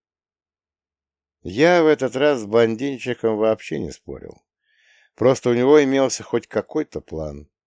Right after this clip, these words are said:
Да, сомнительный. Да, возможно, опасный, способный усугубить ситуацию ещё сильнее. Но он х-, был хотя бы.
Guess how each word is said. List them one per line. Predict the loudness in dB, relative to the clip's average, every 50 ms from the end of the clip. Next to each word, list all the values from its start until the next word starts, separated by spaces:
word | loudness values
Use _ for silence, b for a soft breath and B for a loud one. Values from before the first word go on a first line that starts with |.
| _ _ _ _ _ _ _ -10
Да, | 0 4 4 6 6 6 4
сомнительный. | 2 -2 -4 -4 -4 -2 -6 -6 -8 -8 -10 -10 -8 -8 -10 -10 -12 _ b b b b b b b b
Да, | -2 6 8 10 10 10 10
возможно, | 8 6 4 4 2 2 2 4 4 4 4
опасный, | 4 6 6 8 8 8 6 2 -4 -4 -4 -4
способный | -4 -2 -2 -2 -2 0 -2 -2 -2 0 0 -2 -2 -2 -4
усугубить | -8 -8 -8 -8 -4 -4 -6 -2 -2 -4 -4 -4
ситуацию | -8 -12 -12 -6 0 2 4 6 6 4 2 0 -2 0 2 2 2 b b b b b b
ещё | -6 -4 -4 -4 -2 0 0 0
сильнее. | 0 -2 -4 -2 -2 -2 -2 -2 -2 -2 -4 -6 -10 -12 -16 _ _ _ _ _ _ _ _ -10
Но | -6 -4 0 2 2 2
он | 2 0 -2
х-, | -6 -10 -18
был | -18 -8 -6 -6 -4 -4 -6
хотя | -8 -8 -10 -10 -8 -10 -12 -12 -10
бы. | -14 -16 -18 _